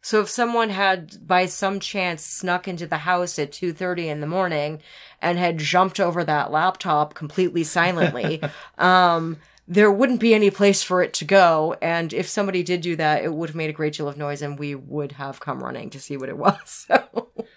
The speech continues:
Speaker 2: I, I, I can't tell you how creeped out it was when, you know, when we busted down all our s-, you know, setups for recording stuff, of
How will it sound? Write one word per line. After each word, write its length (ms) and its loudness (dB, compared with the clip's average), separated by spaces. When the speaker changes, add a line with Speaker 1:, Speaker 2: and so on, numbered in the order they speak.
Speaker 2:
I, 140 -4
I, 140 0
I 40 0
can't 260 -2
tell 120 0
you 100 0
how 140 0
creeped 300 -6
out 120 2
it 100 -2
was 300 -6
when, 600 -8
you 100 -6
know, 240 -6
when 200 -8
we 120 -6
busted 340 0
down 540 -6
all 180 -2
our 100 -2
s-, 420 -14
you 120 -8
know, 80 -10
setups 500 -6
for 300 -10
recording 460 -6
stuff, 320 -8
of 440 -2